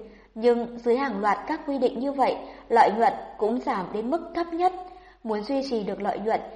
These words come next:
chỉ còn cách mở rộng thị trường ra bên ngoài. Sở dĩ Diệp Trì chọn thành phố ven biển này để tiến hành hạng mục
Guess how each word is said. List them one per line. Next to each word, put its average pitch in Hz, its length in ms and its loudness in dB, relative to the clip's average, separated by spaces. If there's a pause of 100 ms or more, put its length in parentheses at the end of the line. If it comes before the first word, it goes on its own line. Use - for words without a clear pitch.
(240)
chỉ 254 160 0
còn 202 340 0
cách 359 240 -4
mở 226 260 2
rộng 170 200 -2 (100)
thị - 200 -6
trường 214 320 -2
ra 277 120 -4
bên 285 260 0
ngoài. 208 340 -4 (2250)
Sở 220 240 0
dĩ 208 220 -2
Diệp 240 180 2
Trì 214 240 -2
chọn - 200 -2
thành 208 160 -2
phố 202 220 -4
ven 285 240 -2
biển 196 200 0
này 190 400 -2 (160)
để 226 160 2
tiến 220 180 -6
hành 226 280 -4
hạng 208 200 -6
mục 208 120 -2